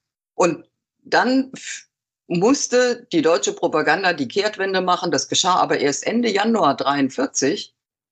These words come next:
und zugeben, dass, und dann hieß es eben, im heroischen Kampf die sechste Armee, die in Stalingrad eingekesselt war,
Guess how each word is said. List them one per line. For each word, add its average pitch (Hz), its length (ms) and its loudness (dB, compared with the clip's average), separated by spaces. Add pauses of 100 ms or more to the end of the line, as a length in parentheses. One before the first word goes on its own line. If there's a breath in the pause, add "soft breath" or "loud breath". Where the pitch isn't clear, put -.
(160)
und 202 260 0
zugeben, 214 800 0
dass, - 500 -2 (400)
und 151 160 0
dann 139 140 2
hieß 190 260 -2
es 170 160 -2
eben, 160 320 2
im 156 220 2
heroischen 208 1080 0 (240)
Kampf 180 640 -2 (440)
die 147 640 4 (340)
sechste 160 380 -2
Armee, 175 600 0 (260)
die 151 300 2
in 120 200 -4
Stalingrad 147 640 -2
eingekesselt 151 760 0
war, 123 320 0